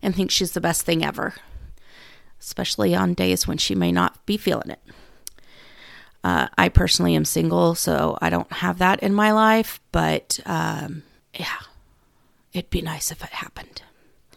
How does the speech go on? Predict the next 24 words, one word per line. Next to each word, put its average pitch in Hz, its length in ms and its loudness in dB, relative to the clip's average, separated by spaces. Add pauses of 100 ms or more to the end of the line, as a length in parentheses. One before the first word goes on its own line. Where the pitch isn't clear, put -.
(380)
Sorry, - 320 -6
Dad. - 220 -10 (480)
The 277 160 4
next 294 300 4
thing 285 220 6
that 262 140 4
we 233 140 6
see, 220 540 6 (280)
of - 120 4
course, 220 340 8
Adam 208 260 10
and 208 80 8
Eve 208 240 10
are 202 80 10
kicked 202 240 4
out 190 200 12
of 185 120 6
the 180 100 6
garden. 254 800 10
Everybody 214 400 10
gets 202 200 6
in 185 100 4
trouble. 220 380 6
Oh, - 180 12